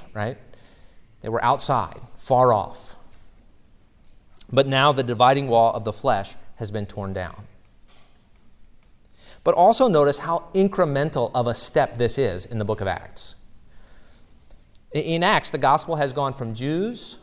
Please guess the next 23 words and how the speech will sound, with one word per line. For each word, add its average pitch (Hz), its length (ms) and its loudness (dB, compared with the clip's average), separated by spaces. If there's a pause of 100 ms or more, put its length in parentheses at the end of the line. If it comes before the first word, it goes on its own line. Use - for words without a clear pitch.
(680)
to 135 580 0
Samaritans 156 920 0 (680)
to 139 440 0 (140)
unclean 160 760 2
Jews 156 400 2
like 120 160 2
Simon 127 320 0
the 110 60 -2
Tanner, 127 440 -2 (320)
whom 117 160 0
Peter 113 280 -2
is 113 100 -4
staying 101 240 -2
with, 117 200 -4 (1080)
and 143 180 2
now 156 400 0
to 151 220 -4
pious 170 680 0
Gentiles. - 960 -6
<laughs> - 40 -20 (1300)
Right? 143 120 -10
It's, 139 200 -10
it's, 143 220 2